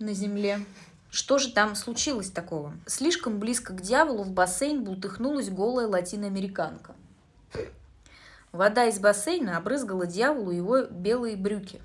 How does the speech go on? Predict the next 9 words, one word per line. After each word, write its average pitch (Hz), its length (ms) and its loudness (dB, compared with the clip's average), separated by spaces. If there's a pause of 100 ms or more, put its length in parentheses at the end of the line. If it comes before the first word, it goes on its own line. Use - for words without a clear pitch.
(380)
Дьявол 226 640 6
повернул 202 420 -2
голову 185 340 4
в 170 40 -6
сторону 175 400 0
ныряльщицы, 254 840 2 (160)
и 415 100 -4
она 208 260 4
утонула. 165 460 -2